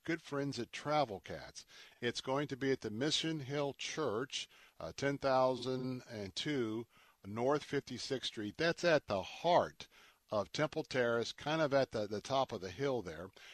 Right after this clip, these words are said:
And at five o'clock, we're gonna have food trucks out there. We're gonna have light hors d'oeuvres to kick off the event for you, our ladies. And, um, then we're gonna have an opportunity for you to visit, uh, several booths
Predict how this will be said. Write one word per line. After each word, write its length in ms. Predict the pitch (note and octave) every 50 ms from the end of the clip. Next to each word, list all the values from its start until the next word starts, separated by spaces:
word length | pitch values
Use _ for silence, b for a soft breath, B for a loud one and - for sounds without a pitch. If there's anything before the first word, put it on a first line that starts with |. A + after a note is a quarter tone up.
| B B B _
And 200 | G#2 G#2 G#2+ G#2+
at 120 | G#2+ G2+ -
five 240 | - C#3 C#3 C3+
o'clock, 380 | C3 - - C3+ B2+ C#3 C#3+ - -
we're 140 | B2 A2+ A2
gonna 160 | B2 B2 A#2
have 240 | G#2+ A2+ A2 G2+ -
food 280 | - - E3 F3 D#3+
trucks 360 | - - D#3+ D3+ C#3 - -
out 260 | D3 D3 C#3+ C3+ - -
there. 420 | D3+ D3 D3 D3+ D#3 E3+ F3 D#3+
We're 180 | - G#2 G2+ G2+
gonna 180 | A#2 A#2+ A#2
have 240 | G#2 A2+ A2+ G#2+ F2
light 300 | G2+ A2 A#2 B2 C3 B2+
hors 180 | C3 B2+ A#2+ A2
d'oeuvres 440 | G2 B2 B2 B2+ C3+ D3 D3 D3
to 100 | - A#2
kick 260 | - - B2 A#2 - B2
off 180 | B2 B2 A#2+
the 140 | - B2 A#2+
event 360 | A2+ G2 A2+ A#2+ C3 C3+ C3
for 280 | - - A#2+ A2+ A2 G2
you, 220 | G2+ A2 A#2+ B2 A#2
our 160 | A2 G#2+ G2+
ladies. 520 | G2 G#2 A2 A#2 B2 C3+ D#3 E3 - - B B B B B B B B B _ A#2
And, 500 | A#2 A#2+ A#2+ A#2 A#2 A2+ A2 G#2+ G2+ A2+
um, 380 | A2 G#2 G#2 G#2 G2+ G2+ G2+ - -
then 360 | B2+ G#2+ A2+ B2+ C#3+ D#3 D#3+
we're 120 | D3 B2+ B2+
gonna 180 | B2+ B2+ B2
have 140 | A#2+ B2 A#2+
an 80 | A#2+ A#2+
opportunity 560 | B2 B2 - - - - B2 B2 A#2+ B2+ C3+
for 160 | B2+ - A#2+
you 280 | A2 G#2+ A#2 A#2+ B2+ B2+
to 120 | - -
visit, 500 | A2 G2+ A#2 A#2+ G#2+ G2+ A2+ A#2 G#2+ -
uh, 120 | A2 G#2+ G2
several 460 | - - - B2+ A#2+ G#2 B2 A#2+ G#2
booths 520 | E2+ G#2 A2+ C3+ D#3 D3+ - - - -